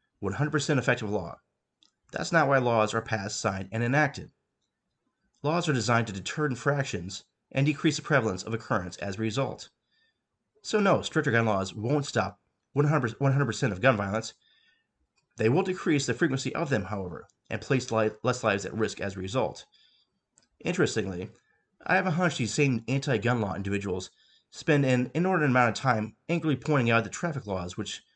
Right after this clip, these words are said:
were broken by bad drivers. Having said that, the only way to stop a bad driver with a car is a good driver with a car.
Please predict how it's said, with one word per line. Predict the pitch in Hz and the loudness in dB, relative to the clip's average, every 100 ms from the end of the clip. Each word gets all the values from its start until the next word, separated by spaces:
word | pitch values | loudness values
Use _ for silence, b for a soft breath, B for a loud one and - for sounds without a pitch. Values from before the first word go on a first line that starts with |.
| _ | _
were | - | -4
broken | 107 127 123 | 2 2 4
by | 107 | 0
bad | 98 104 92 | 2 0 2
drivers. | 120 113 87 - - _ _ _ _ _ _ _ _ _ _ | 2 2 0 -10 -16 _ _ _ _ _ _ _ _ _ _
Having | - 196 165 | 2 4 4
said | 185 131 | 2 2
that, | 95 95 - _ _ _ _ _ _ _ | -2 -8 -14 _ _ _ _ _ _ _
the | - 120 | -4 0
only | 160 | 2
way | 160 | 2
to | |
stop | - 156 | 2 -2
a | 113 | 2
bad | 139 156 | 2 4
driver | 139 131 | 4 2
with | 123 | -2
a | - | -4
car | 135 123 123 143 | 2 2 2 -4
is | - | -6
a | 156 | 0
good | 185 | 2
driver | 120 104 87 | 2 0 -2
with | 87 | -12
a | |
car. | - 95 - | -10 -10 -10